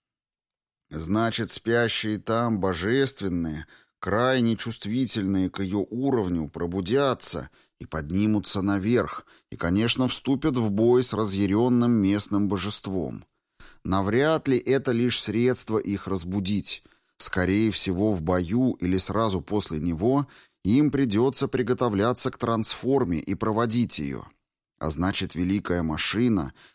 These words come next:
будет работать с максимально возможной нагрузкой, меняя режимы.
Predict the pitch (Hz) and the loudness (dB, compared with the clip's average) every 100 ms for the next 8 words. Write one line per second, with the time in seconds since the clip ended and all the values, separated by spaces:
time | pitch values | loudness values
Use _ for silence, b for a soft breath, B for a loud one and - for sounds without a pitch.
0 | b 73 110 135 131 117 107 123 131 123 | b -2 2 2 2 0 2 2 0 -2
1 | - 110 127 - 117 98 120 135 123 120 | -2 0 0 0 2 2 2 2 2 0
2 | 95 95 120 113 120 117 110 127 123 - | 0 0 0 0 2 0 0 -2 -2 -4
3 | 69 120 82 90 95 104 95 95 90 101 | -10 -10 -8 -4 -2 -2 -2 -4 -4 -2
4 | 92 71 | -2 -4